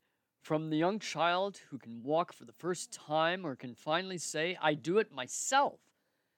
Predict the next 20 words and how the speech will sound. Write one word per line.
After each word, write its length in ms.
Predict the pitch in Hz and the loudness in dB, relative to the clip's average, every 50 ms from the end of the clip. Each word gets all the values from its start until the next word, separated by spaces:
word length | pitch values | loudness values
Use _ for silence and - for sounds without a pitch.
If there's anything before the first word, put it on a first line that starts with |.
| _ _ _ _ | _ _ _ _
to 100 | - - | -4 -2
the 120 | 196 208 214 | 2 2 2
teenager 680 | - - 285 285 254 208 156 143 127 - 123 117 120 110 | 2 2 0 2 4 2 2 0 -2 -8 -14 -14 -12 -8
who 120 | 110 139 147 | -6 -6 -6
can 200 | - - 170 165 | -6 -8 -12 -8
drive, 480 | 151 165 180 180 185 160 127 110 110 | -2 0 0 2 2 0 0 -2 -6
finally, 840 | - - - - - - 139 143 185 202 170 151 139 120 104 98 - _ _ _ _ _ _ _ _ _ _ _ - | -12 -20 -20 -20 -12 -6 -2 2 2 2 2 0 -4 -6 -12 -16 -18 _ _ _ _ _ _ _ _ _ _ _ 0
or 260 | 160 175 196 208 214 | 4 8 8 8 8
the 180 | 208 190 196 175 - | 6 2 -2 -6 -4
elderly 560 | 202 240 247 220 170 127 120 117 117 120 107 104 | -2 0 0 0 0 -2 -4 -8 -12 -12 -12 -8
who 100 | 143 160 | -8 -4
no 140 | 156 165 | -2 -2
longer 320 | 170 180 180 180 190 185 180 | -2 -2 -4 -6 -6 -8 -10
can, 460 | - - - 214 214 185 160 139 131 - - | -12 -12 -12 -8 -6 -6 -6 -6 -6 -8 -4
our 280 | - 160 175 208 226 - | -2 0 0 0 -2 -6
independence 880 | - 226 226 214 233 - - - 151 143 135 139 139 156 160 - - - _ - | -10 -10 -8 -8 -8 -10 -8 -8 -8 -6 -6 -8 -10 -10 -12 -12 -14 -14 _ -14
is 120 | - 127 - | -12 -10 -10
important 600 | 151 143 131 - - - 185 175 - - 127 - | -10 -12 -14 -16 -12 -12 -12 -10 -10 -14 -14 -14
to 180 | - 123 123 | -14 -14 -14
us. 320 | - 104 107 - - - | -14 -14 -16 -16 -18 -18